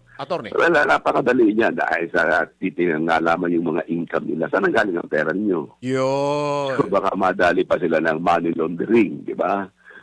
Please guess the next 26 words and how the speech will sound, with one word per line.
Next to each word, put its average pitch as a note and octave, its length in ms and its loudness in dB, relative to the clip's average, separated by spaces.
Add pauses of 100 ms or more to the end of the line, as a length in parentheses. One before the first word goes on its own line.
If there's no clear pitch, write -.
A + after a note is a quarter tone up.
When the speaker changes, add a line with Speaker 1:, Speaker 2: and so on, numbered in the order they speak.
(140)
Speaker 2:
Kasi - 480 0 (260)
bakit - 320 0
na G3 300 2
nasaan F2 320 0
yan? A2+ 100 2
Bakit F2 240 0
hindi F2 220 0
nire-report? D#2+ 560 0
Speaker 1:
<laughs> - 0 -
Oo A2 80 -6
nga. - 20 -4
Speaker 2:
O F2+ 60 -8
kaya G#2+ 220 2
ma-, D#2+ 420 0
ma-, D#2+ 720 0 (180)
ma-, D2+ 220 0
ma-, D2 240 -2
pa D#2 80 -2
sila, G2+ 240 0
magkaroon D#2 260 -2
pa D2+ 140 0
ng C#2+ 100 -2
kaso - 300 -2
ng D2 240 -6
tax - 260 -6
evasion. A2 540 0